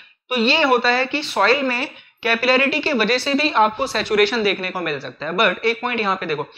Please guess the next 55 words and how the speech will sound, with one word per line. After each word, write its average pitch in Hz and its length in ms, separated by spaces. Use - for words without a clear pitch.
अब 226 100
ये 285 140
soil 262 300
आपकी 269 240
saturate 254 420
तो 262 100
हो 185 60
चुकी 131 220
है, 117 160
पर 262 120
क्या 269 220
ये 285 220
soil 262 300
submerged 226 500
है, 285 140
इस 285 180
एच 254 140
portion 226 360
की 196 100
soil? 147 260
ये 269 140
soil 269 240
सबमर्ज 233 460
थोड़ी 247 220
है, 190 80
क्योंकि 220 240
water 214 280
के 233 80
अंदर 240 200
डूबी 233 240
थोड़ी 240 220
है 247 80
पूरी 185 200
तरह 147 160
से। 135 180
ये 247 140
वाला 269 240
soil 262 220
पूरी 269 240
तरह 262 180
से 247 120
डूबा 185 220
हुआ 147 140
था 151 80
water 135 220
के - 100
अंदर, 123 220
लेकिन 254 280
ये 226 180
वाला 247 260
soil 226 400
आपका 220 480
submerged 196 680
नहीं 160 300
है। 139 180